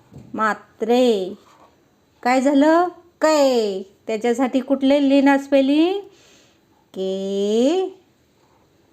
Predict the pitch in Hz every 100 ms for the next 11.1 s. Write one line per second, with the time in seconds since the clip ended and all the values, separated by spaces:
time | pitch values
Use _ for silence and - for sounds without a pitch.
0 | _ _ _ 208 208 214 220 226 240 247
1 | 262 285 349 370 - _ _ _ _ _
2 | _ _ _ _ _ - - 254 285 294
3 | 285 247 208 180 190 214 _ _ _ _
4 | 302 285 247 214 190 185 196 233 _ _
5 | _ _ - 202 196 226 240 240 233 262
6 | 277 302 370 - - _ _ _ _ _
7 | _ _ _ _ _ _ _ _ _ _
8 | _ _ _ _ _ _ _ _ _ _
9 | _ _ _ _ _ _ _ _ _ _
10 | _ _ _ _ - 247 240 240 254 277